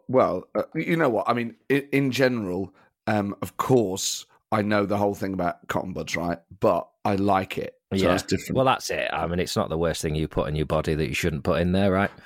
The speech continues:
Speaker 1: Exactly. The amount of chocolate.
Speaker 2: Yeah, exactly. So looking at next week,
Speaker 1: Mm-hmm.
Speaker 2: uh, double game weeks next week for Everton, for Crystal Palace,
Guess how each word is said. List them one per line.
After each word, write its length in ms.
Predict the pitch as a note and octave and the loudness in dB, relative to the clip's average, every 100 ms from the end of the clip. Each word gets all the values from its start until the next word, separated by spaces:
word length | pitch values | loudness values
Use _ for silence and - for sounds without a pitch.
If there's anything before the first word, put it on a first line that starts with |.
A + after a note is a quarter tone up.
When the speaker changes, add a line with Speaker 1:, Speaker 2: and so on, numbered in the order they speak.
| - | -4
Speaker 1:
Exactly. 380 | F2+ G2 - E2 - - | 0 0 0 -6 -8 -4
The 60 | G#2 | -2
amount 180 | G#2+ F#2 | 0 -2
of 80 | |
chocolate. 560 | - - - - - - - | -4 -4 -4 -6 -4 -4 -4
Speaker 2:
Yeah, 260 | E2 C#2+ - | -4 -4 -6
exactly. 540 | - - - - - - - | -14 -10 -10 -10 -14 -12 -8
So 160 | - A2 | 2 2
looking 320 | A2 A#2+ B2 | 4 2 2
at 80 | A2 | 2
next 320 | G#2 G#2 - F2 | 2 0 0 0
week, 200 | E2 F#2+ | 2 4
Speaker 1:
Mm-hmm. 300 | F#2+ G2+ G#2 | 4 6 4
Speaker 2:
uh, 180 | F#2+ | 4
double 300 | F#2+ C3+ C3 | 2 2 2
game 260 | B2 A#2 A2+ | 4 4 4
weeks 260 | G#2+ - - | 2 2 0
next 300 | G#2 - F#2+ | 0 0 0
week 300 | F#2 E2+ - | 2 0 -8
for 380 | - F2 E2 - - | 0 4 4 4 2
Everton, 540 | A2 B2 - B2+ C#3+ - - | 2 0 2 0 0 -10 -12
for 280 | - E2 C#2+ | 0 0 0
Crystal 400 | - E2+ - C#2+ | -2 -4 -4 -6
Palace, 600 | - G#2 G#2 G#2 - | -2 0 0 -2 -6